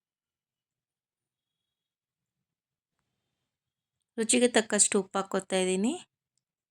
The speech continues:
ಹಾಕ್ಬಿಟ್ಟು ಮತ್ತೊಂದ್ಸಲ ನೀಟಾಗಿ ಮಿಕ್ಸ್ ಮಾಡ್ಕೊಳ್ಳೋಣ. ಈಗ ಮುಚ್ಚಳ ಮುಚ್ಚಿಬಿಟ್ಟು ಬೇಯೋದಕ್ಕೆ ಬಿಡೋಣ.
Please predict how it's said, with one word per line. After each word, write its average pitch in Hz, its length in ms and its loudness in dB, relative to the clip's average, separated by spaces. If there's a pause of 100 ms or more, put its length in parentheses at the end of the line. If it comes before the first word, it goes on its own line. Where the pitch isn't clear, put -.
(200)
ಹಾಕ್ಬಿಟ್ಟು 220 320 -10
ಮತ್ತೊಂದ್ಸಲ 208 520 0
ನೀಟಾಗಿ 196 360 -2
ಮಿಕ್ಸ್ 190 260 0
ಮಾಡ್ಕೊಳ್ಳೋಣ. 180 520 -2 (2500)
ಈಗ 240 120 0
ಮುಚ್ಚಳ 226 320 6
ಮುಚ್ಚಿಬಿಟ್ಟು 233 500 -2
ಬೇಯೋದಕ್ಕೆ 196 480 6
ಬಿಡೋಣ. 185 300 -6